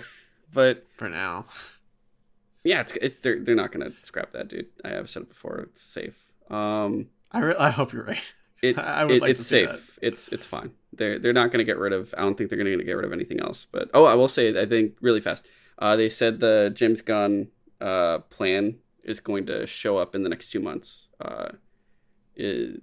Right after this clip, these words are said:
Speaker 1: what, they're gonna unveil the
Speaker 2: Oh, what his
Speaker 1: D C.
Speaker 2: timeline's gonna be?
Speaker 1: Yeah.
Speaker 2: Interesting.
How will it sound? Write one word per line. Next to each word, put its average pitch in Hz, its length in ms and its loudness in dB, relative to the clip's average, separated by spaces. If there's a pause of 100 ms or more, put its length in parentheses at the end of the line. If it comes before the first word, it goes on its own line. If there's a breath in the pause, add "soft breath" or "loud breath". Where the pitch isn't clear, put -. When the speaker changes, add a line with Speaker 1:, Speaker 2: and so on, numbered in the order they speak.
(160)
Speaker 1:
what, - 380 -10
they're 104 100 -2
gonna 95 140 0
unveil 92 380 0
the - 60 0
Speaker 2:
Oh, 101 80 0
what 107 160 0
his 120 140 -2
Speaker 1:
D - 40 -6
C. 135 60 -4
Speaker 2:
timeline's 147 380 -4
gonna 170 160 -4
be? 180 280 -4 (200)
Speaker 1:
Yeah. - 140 0 (560)
Speaker 2:
Interesting. 113 480 -10